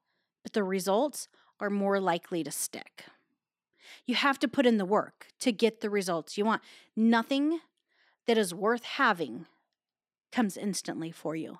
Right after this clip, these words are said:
You have to put in that work. And so, you know, I just, I look back at the other day,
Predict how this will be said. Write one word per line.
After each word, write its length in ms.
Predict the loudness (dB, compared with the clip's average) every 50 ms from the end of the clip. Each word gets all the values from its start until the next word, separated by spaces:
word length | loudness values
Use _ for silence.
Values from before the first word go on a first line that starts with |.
| _
You 100 | -8 -6
have 220 | -2 -2 -2 -2 -2
to 100 | -6 -8
put 160 | -6 -6 -8
in 120 | -6 -6
that 160 | -8 -8 -6
work. 280 | -4 -4 -4 -4 -8 -14 _ _ -20 -20 -20 -20 -20 -20 -20 _ _ _ _ _ _ _ _ _ _ _ _ _ _ -20 -20 -20 -18 -6 0
And 140 | 0 2 2
so, 280 | 4 6 6 6 6 2 -4 _ -20 -20 -20 _ _ _ -14 -12 -12 -12 -12 -4
you 100 | 0 4
know, 120 | 4 4 6
I 120 | 4 2
just, 440 | 2 4 4 4 4 2 0 -4 -8 -12 -14 -18 _ -6
I 80 | -4
look 280 | -2 0 -2 -2 -2 _
back 220 | 0 0 0 0
at 100 | -2 -2
the 100 | -2 0
other 180 | 0 0 0 0
day, 340 | 2 2 4 4 2 0